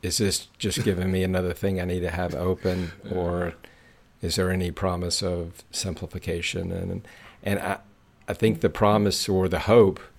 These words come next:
Speaker 1: is that Yammer folds into this, Skype folds into this,
Speaker 2: Mm-hmm.
Speaker 1: Office three sixty-five Groups comes into this, and
Speaker 2: Yeah.
Speaker 1: it really is that one place to consume content when I'm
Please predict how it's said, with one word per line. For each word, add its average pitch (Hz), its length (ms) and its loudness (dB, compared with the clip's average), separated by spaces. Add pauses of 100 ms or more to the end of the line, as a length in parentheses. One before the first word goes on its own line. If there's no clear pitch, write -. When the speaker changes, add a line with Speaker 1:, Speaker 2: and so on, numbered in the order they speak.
(540)
Speaker 1:
is 95 180 -2
that 90 360 -2 (420)
Yammer 101 440 2
folds 98 440 2
into 98 280 2
this, 92 580 0 (120)
Skype 95 520 -2
folds 92 440 -6
into 90 280 -2
this, 90 440 0
Speaker 2:
Mm-hmm. 82 160 -14 (540)
Speaker 1:
Office 90 440 -2
three 87 140 -2
sixty-five 90 680 -4
Groups 92 420 -2
comes 87 400 -4
into 90 240 -4
this, 90 320 0
and 90 140 -2
Speaker 2:
Yeah. 90 60 -2
Speaker 1:
it - 100 -6 (100)
really 117 360 8
is 92 160 2
that 92 260 0 (520)
one 104 400 0
place 98 580 0
to - 100 -10
consume 95 960 0 (920)
content 101 800 0
when 95 320 0
I'm 90 380 -4